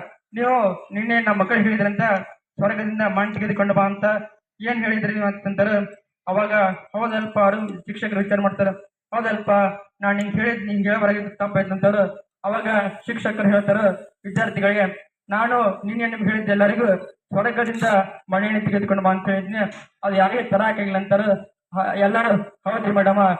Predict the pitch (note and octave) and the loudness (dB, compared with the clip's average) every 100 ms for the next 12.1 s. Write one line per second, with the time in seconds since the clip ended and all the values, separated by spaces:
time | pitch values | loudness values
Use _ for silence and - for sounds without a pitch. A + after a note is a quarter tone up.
0 | - - _ G3 G#3 G#3 G3 F#3 F#3 G3 | -6 -20 _ -6 -2 0 2 2 2 2
1 | F#3+ F#3+ - _ - G#3+ A3+ A3+ G#3 - | 2 0 -12 _ -6 -4 0 0 -2 -10
2 | _ G#3 A3 A3 A#3+ B3 A#3 G#3 G3 - | _ -4 0 0 2 2 2 2 0 -2
3 | - G#3 G3+ A3+ A#3+ A#3 A3 G#3 - G#3 | -10 -2 0 0 2 0 0 -6 -6 -2
4 | A3+ A3+ A#3+ G#3 G3+ G#3 G#3+ G#3 G#3 - | 0 0 -2 -2 -4 -2 -2 0 0 2
5 | F#3+ D#3+ - _ _ - G#3+ B3+ B3 A3+ | 0 -2 -8 _ _ -6 -2 0 2 0
6 | F3+ - _ F#3+ A3+ G#3 B3 B3 G3+ G3+ | -2 -12 _ -4 -4 0 0 2 -2 0
7 | G3 A3 A#3 B3 G#3+ A3 G#3+ G3+ G3+ F#3+ | 0 2 -2 -4 -4 -4 -2 -2 0 -2
8 | E3+ D#3 _ _ _ G3+ A3+ A#3 G#3+ A#3 | -2 -8 _ _ _ -2 -2 -2 0 0
9 | A#3+ G#3+ - F3 D#3+ - _ _ G3+ A#3 | 0 -2 -2 -2 -4 -12 _ _ -2 0
10 | B3+ G#3 G#3 G#3+ A#3 A#3+ A#3 G#3 G3+ A3+ | 2 0 2 0 0 -2 -2 0 0 0
11 | A#3 A3 G#3+ G3+ G3 G3 G3 F#3+ F#3 E3+ | -2 -2 -2 -2 0 0 2 2 2 -2